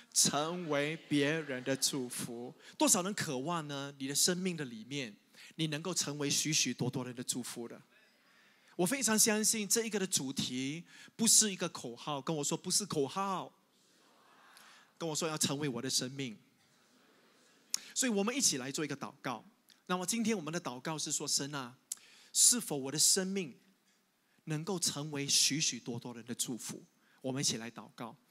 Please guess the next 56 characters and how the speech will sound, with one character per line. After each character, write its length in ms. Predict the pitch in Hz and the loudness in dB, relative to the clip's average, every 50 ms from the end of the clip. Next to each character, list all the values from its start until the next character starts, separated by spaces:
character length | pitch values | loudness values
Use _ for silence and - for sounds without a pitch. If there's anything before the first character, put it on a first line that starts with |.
| _ - - - - - - - | _ -20 -20 -20 -20 -14 -4 2
天 160 | - 190 180 | 2 2 2
父， 60 | 180 | 2
我 40 | 180 | 0
们 140 | 160 160 156 | 0 4 4
谢 180 | - 170 147 | 4 4 6
谢 220 | 139 - - 143 131 | 4 4 2 2 -2
你， 240 | 127 120 117 117 - _ _ _ _ _ _ _ _ _ _ _ _ | -4 -6 -8 -10 -14 _ _ _ _ _ _ _ _ _ _ _ _
今 180 | - - 180 170 | -2 0 0 2
天 140 | 165 170 156 | 0 0 0
你 60 | 143 | -2
的 80 | 147 | -4
话 280 | 143 151 160 147 139 131 | -2 -2 -2 -2 -2 -2
再 200 | - - 180 165 | -4 -2 -2 -2
一 80 | 165 160 | 0 2
次 220 | - - 170 165 | 4 4 4 4
要 120 | 160 160 147 | 2 0 0
临 200 | 139 131 135 135 139 | -2 -4 -8 -8 -4
到 140 | - 160 | -4 -4
我 220 | 147 131 127 117 113 | -4 -4 -6 -6 -8
们。 180 | 120 120 - - 170 _ _ _ _ _ _ _ _ - - - | -10 -12 -14 -16 -20 _ _ _ _ _ _ _ _ -20 -8 -2
我 160 | 151 156 151 | 0 0 2
们 200 | 143 151 170 175 | 2 -2 -4 -2
原 300 | 160 143 143 151 175 175 | 0 0 0 0 0 -2
来 320 | 147 131 139 139 143 156 - - | -2 -4 -4 -6 -8 -12 -12 -4
是 220 | - - - 165 | 0 2 2 4
成 400 | - - - - 139 139 147 151 | 6 4 4 4 2 -4 -6 -6
为 180 | 139 127 127 - _ - | -6 -6 -8 -8 _ -4
别 240 | - 139 135 156 | -4 0 0 0
人 180 | 170 143 135 135 - | -2 -2 -6 -4 2
祝 240 | - - - 220 147 | 4 4 6 4 2
福 180 | - - - 120 | -4 -6 -8 -8
的 100 | 151 139 | -8 -8
一 100 | 143 135 | -8 -8
般 200 | - 120 110 120 | -8 -10 -10 -8
的 80 | 127 120 | -10 -10
人， 180 | 127 131 117 - _ _ _ _ _ _ _ _ _ _ _ _ _ - | -10 -10 -12 -12 _ _ _ _ _ _ _ _ _ _ _ _ _ 4
我 100 | - 202 | 4 4
们 140 | 214 247 240 | 4 4 0
不 100 | - 294 | 4 6
是 160 | 226 - 269 | 6 6 6
求 220 | - - - 175 | 6 4 4 4
自 180 | 185 - 311 285 | 2 2 2 2
己 140 | 180 175 156 | 2 0 -2
的 100 | 127 - | -2 0
祝 220 | - - 208 143 | -2 -2 -2 -2
福， 340 | - - - 120 127 139 - _ _ _ _ _ _ _ _ _ _ _ - | -6 -6 -8 -8 -10 -12 -16 _ _ _ _ _ _ _ _ _ _ _ -6
我 80 | 143 151 | -4 -2
们 120 | 156 170 | -2 -2
不 140 | 165 196 202 | 0 2 2
是 140 | 196 - 196 | 4 2 2
单 180 | - 190 180 | 0 -2 -2
单 100 | 185 185 | 0 4
求 360 | 180 - - - 180 196 240 | 6 6 6 8 6 4 4
你 120 | 240 202 156 | 2 -2 0
祝 300 | - - - 320 294 208 | 2 2 4 4 2 -2
福 240 | - - 226 208 | -2 -2 -2 0